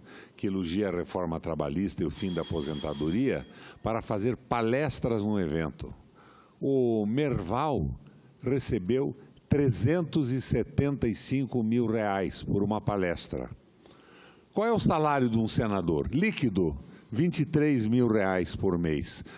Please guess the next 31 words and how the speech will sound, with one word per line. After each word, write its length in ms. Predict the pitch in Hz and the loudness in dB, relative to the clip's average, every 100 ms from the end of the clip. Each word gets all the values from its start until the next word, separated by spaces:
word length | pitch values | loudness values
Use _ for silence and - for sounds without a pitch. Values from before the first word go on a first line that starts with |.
| - | -6
Vai 180 | 170 170 | -2 0
dar 220 | 160 160 | 0 2
mais 220 | 143 139 | 2 2
ou 120 | 113 | 2
menos 240 | 110 135 127 | 4 2 2
duzentos 560 | 110 90 127 113 104 | 2 2 0 0 -2
e 120 | 92 87 | -2 -2
cinquenta 580 | - 90 113 113 92 | -2 -2 -2 -2 -2
mil 160 | 92 101 | 0 0
reais 300 | 90 87 90 | 0 0 -2
por 220 | - 82 | 0 -2
ano. 180 | 73 67 - - - | -2 -6 -10 -20 -4
Uma 300 | 180 208 175 | -2 0 0
palestra 580 | 147 127 104 104 98 107 | 0 2 2 2 0 -2
do 160 | 92 95 | 0 0
Merval, 640 | 90 87 76 85 92 90 78 | 2 0 0 0 2 0 0
da 120 | 76 | -2
Cristina 540 | - 80 - 98 82 | -4 -6 -2 -2 0
Lobo, 500 | 78 110 123 82 64 - - - - - - | 2 4 4 0 -4 -8 -20 -20 -20 -20 -6
dão 200 | 139 139 | -2 0
uma 320 | 185 202 180 | 2 2 4
vez 420 | 127 156 151 117 | 4 4 4 2
e 80 | 131 | 2
meia 400 | 120 131 131 131 | 4 4 4 4
o 60 | 120 | 2
que 160 | 135 | -2
ganha 420 | 101 110 123 123 | 0 2 4 4
um 140 | 127 107 | 2 2
senador 500 | - 107 104 101 95 | 0 0 2 4 4
por 240 | - 127 | 4 6
ano, 320 | 120 127 131 | 6 4 2